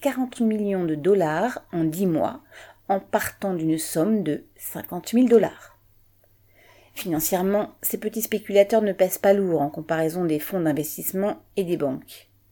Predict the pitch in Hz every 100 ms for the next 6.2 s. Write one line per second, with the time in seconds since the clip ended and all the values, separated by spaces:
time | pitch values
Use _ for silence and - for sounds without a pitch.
0 | _ _ - - - 202 196 170 - -
1 | - - 233 247 254 220 - 196 165 -
2 | 196 180 160 - 165 160 165 _ _ _
3 | - 170 160 156 160 160 160 233 202 156
4 | - 196 - 180 185 220 185 - - -
5 | 254 233 - 165 165 - 165 156 151 -
6 | 202 220